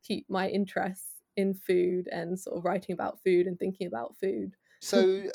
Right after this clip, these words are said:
Speaker 2: um, are you looking for new writers or new people to help with food
Speaker 1: Yeah,
Speaker 2: section?
Speaker 1: definitely. So at the moment, how food, uh, the food work team works is that we have a team of about, uh, three or four writers. Um, and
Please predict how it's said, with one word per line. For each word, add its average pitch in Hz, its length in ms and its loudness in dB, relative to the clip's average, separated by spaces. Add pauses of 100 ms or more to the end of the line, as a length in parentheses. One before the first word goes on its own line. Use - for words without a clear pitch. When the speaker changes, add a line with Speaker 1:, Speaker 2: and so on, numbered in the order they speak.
Speaker 2:
um, 156 240 2
are 151 140 4
you 156 420 0
looking 147 380 -4
for 135 480 2
new 127 300 -4
writers 131 600 -2
or 101 260 0
new 113 220 -6
people 123 440 -8
to 120 180 -6
help 127 240 -4
with 117 160 -12
food 147 320 -8 (420)
Speaker 1:
Yeah, 330 280 6
Speaker 2:
section? 294 60 -2
Speaker 1:
definitely. 226 560 2
So 247 200 2
at 226 100 0
the 262 60 0
moment, 262 480 2
how 208 240 2
food, 208 480 0
uh, 185 200 0
the 208 100 -8
food 208 360 0
work 202 360 2
team 208 240 4
works 202 480 2
is 185 100 -2
that - 140 -2
we 208 80 -2
have 214 140 0
a 220 60 -4
team 214 280 2
of 196 80 -2
about, 185 340 -2 (440)
uh, 196 220 4 (160)
three 262 260 2
or 233 120 4
four 226 380 6
writers. 226 720 2
Um, 185 400 0 (260)
and 196 280 2